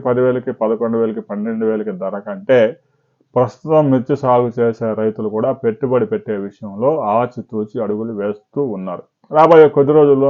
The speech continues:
మిర్చి ధరలు పెరుగుతాయా లేదా అనే విషయాన్ని ప్రస్తుతానికైతే క్లారిటీ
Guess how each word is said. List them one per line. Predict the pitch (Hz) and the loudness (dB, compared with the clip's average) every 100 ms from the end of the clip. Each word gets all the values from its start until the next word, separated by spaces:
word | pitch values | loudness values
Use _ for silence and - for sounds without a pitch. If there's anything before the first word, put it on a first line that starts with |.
| 127 | 0
మిర్చి | 123 - 135 | -4 -4 2
ధరలు | 135 123 - | 2 2 0
పెరుగుతాయా | 120 135 139 131 123 | 0 0 2 2 2
లేదా | 120 127 120 | 0 0 -2
అనే | 113 104 | -4 -2
విషయాన్ని | 151 151 139 - _ _ _ _ _ _ - | 4 4 4 -4 _ _ _ _ _ _ 4
ప్రస్తుతానికైతే | 139 143 - 156 156 143 135 127 127 139 139 | 6 6 4 6 6 6 4 2 4 2 2
క్లారిటీ | 113 120 110 131 | 0 2 0 -2